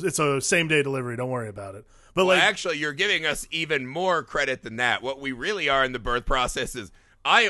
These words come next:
Speaker 2: order it on Amazon. <laughs> Someone else, like, does everything, right? Makes the product, brings it to me.
Speaker 1: Right.
Speaker 2: But I pick it up at the doorstep, and you're like, "Look what I did. I gave us a book," <laughs> right?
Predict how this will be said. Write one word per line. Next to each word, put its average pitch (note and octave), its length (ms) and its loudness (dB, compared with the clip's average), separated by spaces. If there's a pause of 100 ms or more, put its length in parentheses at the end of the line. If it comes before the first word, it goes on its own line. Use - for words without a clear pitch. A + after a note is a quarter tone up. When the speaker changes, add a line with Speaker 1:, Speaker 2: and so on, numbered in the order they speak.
Speaker 2:
order G3+ 360 -2
it C3 120 -4
on A#2 200 -2
Amazon. G#2+ 680 -6 (260)
<laughs> - 260 -20
Someone G3 420 -4
else, G3+ 320 -2
like, E3+ 180 -6
does D#3+ 280 -6
everything, B2+ 500 -6
right? A2 180 -8
Makes B2+ 220 -6
the B2+ 80 -16
product, C3 340 -4
brings A#2+ 200 -8
it A#2 100 -12
to C#3 160 -10
me. G2+ 180 -6 (300)
Speaker 1:
Right. C3+ 100 -8
Speaker 2:
But F3+ 80 2
I G#3 140 6
pick G#3+ 240 0
it F#3 100 -4
up E3+ 140 2
at D#3+ 100 -6
the C#3 80 -8
doorstep, E3 480 0
and C3+ 140 -4
you're F#3 80 6
like, F3 300 2 (320)
"Look D3 240 -10
what D3 100 -6
I C3+ 120 2
did. C3+ 260 -2
I G#2 100 -4
gave C3 300 0
us A#2+ 120 -8
a A#2+ 80 -6
book," C3 440 -8
<laughs> - 40 -8
right? - 540 0